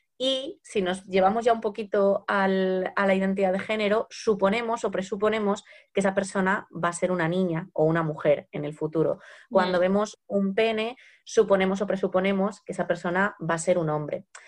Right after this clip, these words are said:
Speaker 1: En el noventa y nueve por ciento de los casos esto es así, y es que a día de hoy tampoco tenemos otro, no, no se trata, eh, tampoco de, de no poder ponerle nombre ni, ni género a una persona hasta que sea mayor, porque no podemos preguntarle a un bebé recién nacido, "Oye, ¿eres niño o eres niña?".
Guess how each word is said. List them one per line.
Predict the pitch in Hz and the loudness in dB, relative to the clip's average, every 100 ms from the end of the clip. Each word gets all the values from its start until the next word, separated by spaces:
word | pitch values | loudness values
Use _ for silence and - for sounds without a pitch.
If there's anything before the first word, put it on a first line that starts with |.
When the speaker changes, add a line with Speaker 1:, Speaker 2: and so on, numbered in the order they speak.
| - - | -8 0
Speaker 1:
En | 214 | 2
el | |
noventa | 214 208 208 | 2 2 2
y | |
nueve | 202 233 262 | 2 2 2
por | 277 | 0
ciento | 269 262 262 | 0 2 2
de | |
los | 247 240 | 2 0
casos | - 240 269 | -2 -2 -2
esto | 247 262 | -2 -2
es | 220 | -2
así, | 196 262 269 - | -2 -4 -4 -2
y | 190 | -2
es | 190 | -2
que | 220 - | -4 -2
a | 185 | -2
día | 190 202 | 0 2
de | 208 | 0
hoy | |
tampoco | 220 220 208 233 | 0 -2 0 -2
tenemos | 226 208 202 220 - | -2 -2 0 -2 -2
otro, | - 185 190 196 196 190 180 | 0 2 4 4 6 6 4
no, | 180 | 0
no | 190 | 0
se | 190 196 | -2 0
trata, | 196 196 226 240 - _ _ | 0 2 0 -2 -12 _ _
eh, | 170 185 175 | 6 6 6
tampoco | 175 170 175 202 | 2 2 2 2
de, | 196 196 180 170 160 165 | 4 6 6 6 6 2
de | 180 165 | 2 2
no | 170 170 | 2 2
poder | 185 185 185 | 4 4 2
ponerle | 180 180 180 180 175 175 | -2 0 4 6 6 2
nombre | 175 175 185 185 180 175 | 0 2 2 4 4 4
ni, | 170 165 165 | 0 -2 -2
ni | 170 | -4
género | - 175 180 | -2 -2 0
a | 185 | -2
una | 180 | -2
persona | 180 185 | -4 -4
hasta | 196 208 | -4 -4
que | 190 | -8
sea | - 170 | -4 -2
mayor, | 156 156 165 208 196 - - | -2 0 2 4 2 -6 -12
porque | - - | -6 -2
no | 175 | 0
podemos | 180 208 185 | 4 4 2
preguntarle | 180 170 170 165 175 | 0 -2 0 0 0
a | |
un | 175 | 2
bebé | 170 170 170 | 2 2 0
recién | 175 165 175 | -4 -4 -2
nacido, | 165 165 180 165 - | -2 -2 2 4 4
"Oye, | 190 190 | 2 2
¿eres | 185 190 | 2 0
niño | 202 247 208 | -2 0 0
o | |
eres | 185 175 170 | 2 2 0
niña?". | 190 202 156 | 0 0 -2